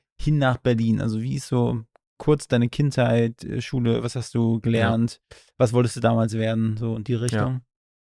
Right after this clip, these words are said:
Speaker 1: Ja, sehr gerne. Ähm, also, genau, bin in Bingen groß geworden, hab da Abitur gemacht, hatte eine wirklich wunderschöne Kindheit. Ich hab eben schon mal gesagt, das ist wirklich ein ganz toller Ort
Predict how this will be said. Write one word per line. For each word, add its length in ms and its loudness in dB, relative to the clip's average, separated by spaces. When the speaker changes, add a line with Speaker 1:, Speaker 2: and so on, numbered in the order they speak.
Speaker 1:
Ja, 180 4
sehr 140 2
gerne. 420 4
Ähm, 580 0
also, 260 0
genau, 320 -2
bin 140 0
in 240 2
Bingen 260 0
groß 240 -4
geworden, 920 -2
hab 140 -8
da 120 -2
Abitur 380 -2
gemacht, 300 0
hatte 160 0
eine 420 0
wirklich 220 -10
wunderschöne 400 -2
Kindheit. 460 -2
Ich 80 -12
hab 100 -6
eben 140 -4
schon 140 -4
mal 100 0
gesagt, 280 0
das 100 -6
ist 60 -18
wirklich 160 -8
ein 80 -2
ganz 220 -2
toller 240 0
Ort 260 0